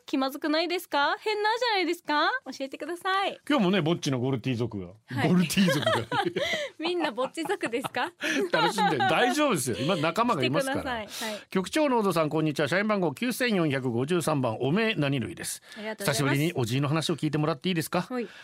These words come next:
Speaker 2: おじいは夕方に愛犬ボブ、ミニチュアダックスフント、メスを、お、<laughs> メスでボブなんだ。<laughs> 散歩に連れて行くのが日課なんですけど、
Speaker 1: うん。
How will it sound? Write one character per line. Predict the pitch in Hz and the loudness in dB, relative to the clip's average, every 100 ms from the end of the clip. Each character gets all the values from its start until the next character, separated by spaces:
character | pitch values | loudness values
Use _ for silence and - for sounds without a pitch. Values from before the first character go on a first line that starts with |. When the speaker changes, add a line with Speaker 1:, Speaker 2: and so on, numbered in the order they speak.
| - | -4
Speaker 2:
お | 139 | 0
じ | 175 | 2
い | 196 | 4
は | |
夕 | 185 202 | 4 4
方 | 202 196 | 2 2
に | 196 - | 0 0
愛 | 190 | 0
犬 | 185 202 190 | 2 2 2
ボ | |
ブ、 | 180 131 - | 2 0 0
ミ | 139 | 0
ニ | 180 | 2
チ | 196 | 2
ュ | |
ア | 190 | 2
ダ | 160 | 0
ッ | |
ク | - - | -4 -6
ス | 175 | -2
フ | 190 | 0
ン | 190 | 0
ト、 | 151 113 _ - | 0 -4 _ -2
メ | 143 | 0
ス | 139 202 190 _ | 0 -2 -6 _
を、 | 185 190 - | -2 -2 0
お、 | 123 123 - _ _ | -2 -2 -6 _ _
<laughs> | 160 440 - | -4 0 2
メ | 165 - | 4 2
ス | 294 | 2
で | 185 | 2
ボ | 151 175 | 4 2
ブ | 170 | 2
な | 151 | -2
ん | 127 | -2
だ。 | 123 - - - | -6 -10 -18 -8
<laughs> | - 427 247 262 | 0 0 0 2
散 | 202 208 | 4 4
歩 | 214 | 4
に | 202 | 4
連 | 175 208 | 4 2
れ | |
て | 208 226 | 2 2
行 | 208 | 2
く | |
の | |
が | 170 | 2
日 | 147 170 | 2 2
課 | 202 | 2
な | 190 | 4
ん | 175 | 2
で | 143 | 0
す | |
け | - | 0
ど、 | 135 | 0
Speaker 1:
う | |
ん。 | 156 | 0